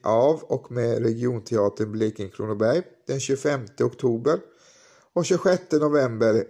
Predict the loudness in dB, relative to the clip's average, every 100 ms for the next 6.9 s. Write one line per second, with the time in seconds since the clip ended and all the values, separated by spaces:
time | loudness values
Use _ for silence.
0 | -2 -4 -4 2 4 6 6 2 2 0
1 | 0 -2 -4 -8 -10 -6 -4 0 0 -2
2 | -8 _ _ _ _ _ _ _ 0 2
3 | 2 2 4 4 4 2 2 4 2 2
4 | 2 2 2 0 0 -2 -2 -4 -2 0
5 | 0 -2 -4 -6 -2 0 0 -2 -2 0
6 | 0 -2 -12 -12 -10 -6 -4 -4 -6